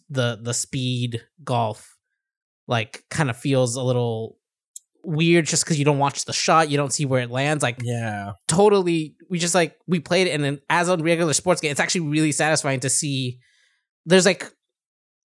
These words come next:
Speaker 1: on the bar, for example, the power bar, at the very top of it,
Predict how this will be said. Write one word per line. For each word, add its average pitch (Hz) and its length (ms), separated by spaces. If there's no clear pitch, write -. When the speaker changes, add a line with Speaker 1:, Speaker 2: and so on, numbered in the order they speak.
Speaker 1:
on 190 200
the 170 80
bar, 123 560
for - 140
example, 117 300
the - 100
power 127 320
bar, 110 440
at 127 100
the 143 100
very 165 480
top - 400
of 117 120
it, 110 200